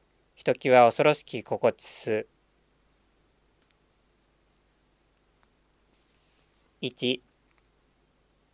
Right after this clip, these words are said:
身の内の、道を覚ゆる清水かな。博士。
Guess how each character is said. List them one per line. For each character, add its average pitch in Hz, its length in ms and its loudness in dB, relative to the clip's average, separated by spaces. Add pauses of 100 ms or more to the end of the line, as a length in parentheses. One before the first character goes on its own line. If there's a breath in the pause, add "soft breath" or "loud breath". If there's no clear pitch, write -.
(880)
身 131 120 -2
の 143 180 4
内 139 240 -4
の、 107 240 -4 (640)
道 131 100 -8 (360)
を 147 60 6
覚 151 140 4
ゆ 151 120 4
る 113 340 2
清 - 240 -10
水 110 200 -4
か 113 160 -2
な。 107 220 -4 (1700)
博 - 240 2
士。 - 380 -12